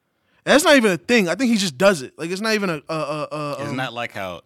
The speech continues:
Speaker 1: it's not a
Speaker 2: T-,
Speaker 1: scheme
Speaker 2: it's
Speaker 1: with
Speaker 2: not
Speaker 1: him.
Speaker 2: like how T-Rex calls it out.
Speaker 1: Yeah, like, grown man bar, something you gotta deal with. It's not even a thing with him. He just goes into it. It just be like,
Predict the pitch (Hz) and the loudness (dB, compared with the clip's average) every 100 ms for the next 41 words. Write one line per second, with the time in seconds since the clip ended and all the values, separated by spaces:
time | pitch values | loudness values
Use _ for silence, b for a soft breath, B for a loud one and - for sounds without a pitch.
0 | _ 170 233 127 - - 240 226 139 123 | _ -6 -4 -4 -6 -4 -2 0 0 -2
1 | 123 117 107 98 - 135 113 120 - - | -6 -6 -8 -10 -10 -10 -8 -10 -10 -14
2 | 123 117 101 113 120 113 _ _ 220 294 | -10 -10 -8 -8 -8 -8 _ _ 0 4
3 | 330 247 175 165 160 135 156 185 180 175 | 8 8 6 2 -4 -2 2 4 4 2
4 | 175 170 185 175 170 165 180 160 170 220 | 2 2 0 -4 -2 -2 -4 -2 -4 2
5 | 240 233 196 165 226 233 190 156 165 175 | 4 4 2 2 2 2 2 0 -2 -2
6 | 170 139 185 196 180 202 196 160 156 180 | -4 0 2 2 0 -4 -2 -2 -2 -6
7 | - 160 170 151 | -8 -6 -4 -6